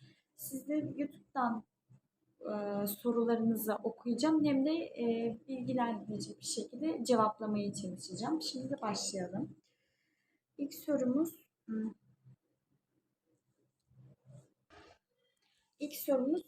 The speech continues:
şey, e, tam anlamadım da Marmara'da sadece iki, dört yıllık var, iki yıllık yok anlamında mı dediniz?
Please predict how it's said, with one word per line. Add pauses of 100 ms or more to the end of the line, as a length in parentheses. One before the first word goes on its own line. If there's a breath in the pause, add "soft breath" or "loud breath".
(240)
şey,
e,
tam
anlamadım
da (120)
Marmara'da
sadece
iki,
dört
yıllık
var, (400 soft breath)
iki
yıllık
yok
anlamında
mı
dediniz?